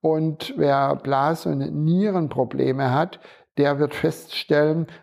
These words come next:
auch hier wirkt der Raphanus, unser Schwarzrettich, antibakteriell.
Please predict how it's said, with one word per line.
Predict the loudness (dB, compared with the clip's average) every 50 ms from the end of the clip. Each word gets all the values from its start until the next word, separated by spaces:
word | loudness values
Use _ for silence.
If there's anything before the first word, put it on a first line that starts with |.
| _
auch | -2 0 0 0 -2
hier | 0 2 2 2 2 2 2
wirkt | 2 4 2 0 -2 -4 -12 -18 -20 _ _ _ _ _ -2
der | 0 2 2 2 2
Raphanus, | 0 0 -2 -2 -2 -2 0 0 2 2 2 2 4 4 2 2 0 -6 -12 -14 -16 -16 -16 -12 -10
unser | -6 -6 -6 -4 -2 -2 -2 -2 -2
Schwarzrettich, | -4 -6 -4 -2 -2 -2 -2 -4 -6 -2 0 2 2 2 2 2 0 0 0 -6 -16 -20 -20 _ _ _
antibakteriell. | -4 -2 0 0 0 0 2 2 2 0 -2 -6 -6 -6 -6 -4 -6 -12 -8 -4 0 0 2 2 4 4 4 4 2 2 0 -2 -6 -14